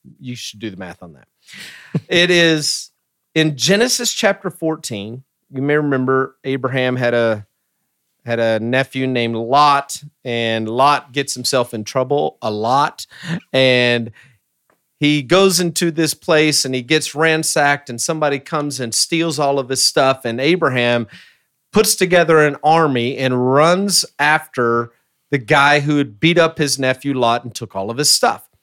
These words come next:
Well, Abraham's army overtakes the guy who had conquered Lot, and Abraham, uh, recoups all of the stuff that was stolen from Lot,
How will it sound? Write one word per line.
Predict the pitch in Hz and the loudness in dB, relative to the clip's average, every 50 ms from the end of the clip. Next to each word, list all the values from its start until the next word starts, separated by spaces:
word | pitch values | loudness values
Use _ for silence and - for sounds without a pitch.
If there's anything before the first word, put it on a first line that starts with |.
| _ _ _ _ - | _ _ _ _ -6
Well, | 123 131 - | -6 -4 0
Abraham's | - 175 - 208 190 175 143 139 135 135 135 135 131 143 | 0 0 0 2 2 0 2 2 2 2 2 0 -2 -4
army | - - 185 196 196 165 143 131 135 147 | 0 2 4 4 4 4 2 2 2 2
overtakes | - 151 165 170 160 170 143 - - - 190 196 190 - - | 4 4 4 4 2 0 -2 0 2 2 2 2 2 -2 -4
the | - 160 | -4 -4
guy | 123 127 120 120 120 120 120 120 | -2 0 0 2 2 2 0 0
who | 113 113 135 139 139 | -2 -2 -2 0 2
had | 135 127 123 123 - | 2 2 0 -2 -4
conquered | - - 160 170 175 170 - 160 143 131 | -2 0 0 0 0 -2 -4 -6 -4 -4
Lot, | 131 127 120 113 110 113 117 117 - - - - _ - | -2 2 2 4 4 2 0 -2 -6 -20 -20 -20 _ -4
and | 143 147 156 | -2 -2 0
Abraham, | 151 160 170 180 180 180 160 143 143 135 135 135 135 131 123 _ _ _ _ _ _ _ _ _ _ - | 2 4 2 4 4 2 0 0 2 2 2 2 0 -2 -4 _ _ _ _ _ _ _ _ _ _ -4
uh, | - 127 127 123 123 120 120 127 | 0 2 4 4 4 2 0 -2
recoups | - 147 127 139 170 208 220 190 - - 220 214 190 143 - - - - - | -4 -6 -2 2 2 2 2 2 2 2 4 4 4 2 2 -2 -2 0 2
all | 165 170 185 196 214 220 214 220 | 4 6 6 6 6 6 4 2
of | 214 185 170 | 0 0 0
the | 196 | 0
stuff | - - - - 156 107 87 - _ _ _ _ _ _ _ _ - - - _ _ _ _ | 2 2 2 2 0 -2 -2 -10 _ _ _ _ _ _ _ _ -20 -20 -20 _ _ _ _
that | - 156 143 139 135 | 2 2 2 2 2
was | 147 139 - | 0 0 2
stolen | - - - 190 175 175 165 147 131 123 120 120 | 2 2 4 4 6 6 6 4 2 0 -2 -2
from | 117 - 135 135 | -2 -2 -2 0
Lot, | 131 135 131 123 101 - - - - - | 2 4 4 4 2 0 -6 -14 -16 -18